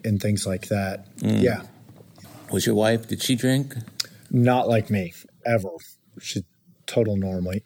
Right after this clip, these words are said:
Speaker 1: normie.
Speaker 2: So what kind of crowd did you run around with at that time?
Speaker 1: So predominantly athletes or, or former athletes. So it's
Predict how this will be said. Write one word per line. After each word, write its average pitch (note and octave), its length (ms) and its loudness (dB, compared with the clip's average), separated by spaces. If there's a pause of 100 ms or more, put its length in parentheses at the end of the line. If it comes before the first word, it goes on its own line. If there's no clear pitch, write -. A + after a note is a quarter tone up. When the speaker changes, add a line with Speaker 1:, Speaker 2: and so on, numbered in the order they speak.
Speaker 1:
normie. F#2 460 -2 (640)
Speaker 2:
So B2+ 480 0 (440)
what B2+ 120 0
kind E3 200 2
of A2+ 60 0
crowd A#2+ 300 2
did F2+ 140 -2
you D#2+ 120 -2
run E2 160 0
around D2+ 300 0
with D2 200 -4
at D#2 100 -4
that D#2 200 -6
time? - 340 -6 (340)
Speaker 1:
So C3 400 4
predominantly B2+ 680 4
athletes A#2+ 680 0 (720)
or, C3+ 240 6
or B2+ 260 6
former C#3 460 4
athletes. G2 500 -2
So A2 200 2
it's A2 120 2